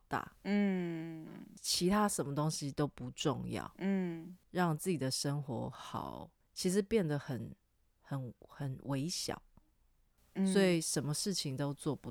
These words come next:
Speaker 1: 到，
Speaker 2: 嗯。
Speaker 1: 会有这种无法向前的这个，没有力，没有，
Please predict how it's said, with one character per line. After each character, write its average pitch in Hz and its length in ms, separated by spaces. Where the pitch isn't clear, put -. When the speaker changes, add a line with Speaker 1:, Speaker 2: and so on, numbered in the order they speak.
Speaker 1:
到， - 280
Speaker 2:
嗯。 208 160
Speaker 1:
会 202 140
有 143 120
这 170 180
种 139 280
无 208 120
法 185 240
向 180 320
前 151 300
的 147 100
这 160 140
个， 143 240
没 202 140
有 190 100
力， 170 260
没 190 200
有， 180 300